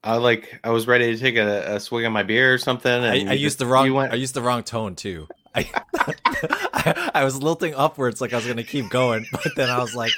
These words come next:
Speaker 2: "Nah, I'm good." <laughs> So go ahead, Mark.
Speaker 1: Uh, you can, uh, reach out to me on Twitter at Detroit Mark. Uh, email me, mark at miles to memories dot com. Comment on any of the articles on the, the website, Miles to Memories. Join our Facebook groups,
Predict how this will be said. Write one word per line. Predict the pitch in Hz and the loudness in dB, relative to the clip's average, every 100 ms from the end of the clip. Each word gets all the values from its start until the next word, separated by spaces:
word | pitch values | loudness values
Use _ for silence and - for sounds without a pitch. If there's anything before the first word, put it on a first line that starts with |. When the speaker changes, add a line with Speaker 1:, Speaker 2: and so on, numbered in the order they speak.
| 127 127 | 4 4
Speaker 2:
"Nah, | 110 | 2
I'm | 104 110 | 2 0
good." | - 85 - | -2 -8 -4
<laughs> | - - _ _ - - - | -4 -4 _ _ -20 -18 -16
So | - - 160 | -8 -4 -2
go | 135 147 | 2 4
ahead, | 131 117 110 | 4 0 -2
Mark. | 110 - - | -4 -4 2
Speaker 1:
Uh, | 175 175 170 160 135 - | 6 8 8 6 4 2
you | 165 156 | 2 4
can, | 151 147 | 4 6
uh, | 143 143 | 6 6
reach | 147 147 | 6 4
out | 151 143 | 4 4
to | |
me | 139 | 2
on | 131 127 | 2 0
Twitter | - 139 135 131 | 0 0 2 2
at | 120 127 131 | 2 2 0
Detroit | 117 - 131 127 | -6 -2 -2 0
Mark. | 113 120 127 - - - | 0 2 2 -2 -12 -4
Uh, | 101 95 95 | -2 0 -2
email | 120 123 120 | -2 0 0
me, | 120 | -2
mark | 113 113 117 | 0 0 -2
at | 107 | -2
miles | 110 107 - | -2 -2 -4
to | |
memories | 113 123 127 120 | -4 -2 -2 -2
dot | 120 117 - | 0 0 0
com. | 123 117 110 104 107 _ _ _ - | 2 4 2 -2 -8 _ _ _ 0
Comment | 120 120 113 113 | 2 2 0 -2
on | 110 107 | -2 -2
any | 110 107 | 0 -2
of | 101 | -2
the | 104 | 2
articles | 120 131 131 127 | 2 2 -4 -2
on | 120 110 | -2 -2
the, | 107 - | -6 -8
the | 101 | -4
website, | 107 113 - 113 110 | 0 0 2 2 2
Miles | 110 110 107 | 0 0 0
to | 113 | -2
Memories. | 110 110 107 104 | 0 0 -2 -4
Join | - 104 | -4 -2
our | 92 - | -2 0
Facebook | 131 127 117 | 0 0 -2
groups, | - 123 117 - - | 0 0 0 -4 -14